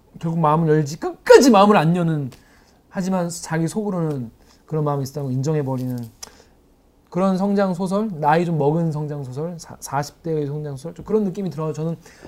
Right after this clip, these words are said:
굉장히 좋게 봤고요. 우선 소설이 꼭 어떤 하나의 흐름과 이런 걸 뭐 하실 필요가 없을 수도 있겠구나, 이렇게 잘 쓰면 이라는 저는 생각이 들었습니다.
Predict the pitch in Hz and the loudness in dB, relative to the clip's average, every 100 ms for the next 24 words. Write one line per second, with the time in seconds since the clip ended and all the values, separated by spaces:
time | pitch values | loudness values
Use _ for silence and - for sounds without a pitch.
0 | - - 208 226 240 214 190 165 139 131 | -20 0 6 8 8 8 2 0 -2 -6
1 | 139 160 135 107 175 202 117 - _ _ | -8 -6 -6 -6 -6 -6 -8 -12 _ _
2 | _ 139 151 135 247 262 302 269 208 190 | _ -6 -4 -4 -4 -4 -4 -4 -4 -2
3 | 135 151 143 - 262 262 226 190 240 240 | -6 -10 -12 -10 -6 -2 -2 -2 -2 0
4 | 226 202 180 165 147 156 151 139 127 - | -2 -4 -4 -2 -4 -6 -8 -10 -14 -20
5 | _ _ _ - 131 135 - - 208 220 | _ _ _ -12 -10 -10 -10 -8 -6 -4
6 | 247 240 185 147 139 - 277 - 170 135 | -6 -4 -2 0 -2 -2 -6 -6 -8 -4
7 | 233 208 160 233 294 175 160 160 190 190 | -4 0 2 4 2 2 -2 -2 -2 -2
8 | 151 147 165 160 147 127 - _ _ 147 | -2 -2 -2 -2 -4 -8 -16 _ _ -6
9 | 135 120 113 156 135 113 107 - - - | -4 -4 -6 -6 -6 -8 -12 -16 -20 -20